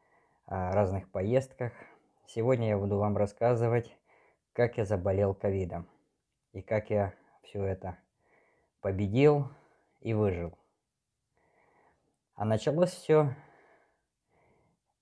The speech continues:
где-то числа девятнадцатого, может, пораньше, когда я себя уже почувствовал плохо. Двадцатого числа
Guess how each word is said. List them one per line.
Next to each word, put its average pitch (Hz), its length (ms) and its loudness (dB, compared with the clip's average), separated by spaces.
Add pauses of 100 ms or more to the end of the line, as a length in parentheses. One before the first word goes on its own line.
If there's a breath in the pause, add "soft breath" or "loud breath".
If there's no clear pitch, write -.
(420)
где-то 110 560 -6
числа 110 460 0 (160)
девятнадцатого, 113 1000 -2 (140)
может, 98 340 -6
пораньше, 113 580 2 (1500 soft breath)
когда 104 200 0
я 104 80 2
себя 101 180 -4
уже 95 140 -2
почувствовал 95 560 -6
плохо. 120 500 0 (720 soft breath)
Двадцатого 107 680 4
числа 107 560 0